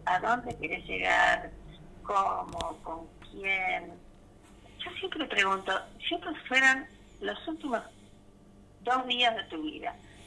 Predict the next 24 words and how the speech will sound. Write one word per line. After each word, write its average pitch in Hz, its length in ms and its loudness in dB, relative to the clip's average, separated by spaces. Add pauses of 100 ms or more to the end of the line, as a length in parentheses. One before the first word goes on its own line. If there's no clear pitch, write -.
(140)
¿cómo 453 180 -8
los 254 140 -10
pasarías? - 760 -4
¿Con 285 240 -2
quién? - 380 -6 (580)
¿Cómo? 165 520 2 (600)
Bueno, 214 360 -2 (1500)
y 294 120 0
la 302 120 2
gente - 400 -10
se 339 100 -12
queda 277 560 2 (800)
y, 220 320 -10 (160)
y 226 180 -2
ahí 262 280 6 (340)
es 254 140 -4
donde 226 280 0
vos 277 180 -6
ves 269 240 0 (840)
que 208 220 -2 (460)
te 220 120 -2
vas 285 180 0
dejando 269 480 -4
llevar 175 600 2